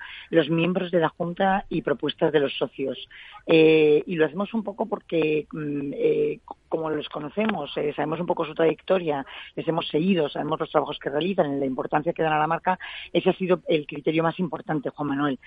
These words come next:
Al final lo que queremos es que se junten un, muchos expertos o un buen conjunto de expertos en este momento para hacer el jurado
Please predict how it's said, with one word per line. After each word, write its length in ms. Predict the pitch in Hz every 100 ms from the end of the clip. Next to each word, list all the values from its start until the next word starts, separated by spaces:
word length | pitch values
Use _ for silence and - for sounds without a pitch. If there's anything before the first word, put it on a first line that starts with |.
| - -
Al 160 | 151 135
final 220 | 143 147
lo 60 | 170
que 120 | 170
queremos 420 | 170 175 185 - -
es 180 | 165 -
que 120 | 160
se 120 | 143
junten 380 | - 160 165 160
un, 220 | 156 214
muchos 360 | 165 160 180 175
expertos 720 | - - 175 - 156 143 -
o 140 | - 147
un 280 | - 175
buen 160 | 170 180
conjunto 460 | - 247 190 175 160
de 80 |
expertos 440 | 151 - - - 131
en 80 | 143
este 140 | 156
momento 340 | 151 170 151
para 180 | 139 135
hacer 200 | 139 151
el 60 | 147
jurado 480 | - 165 170 147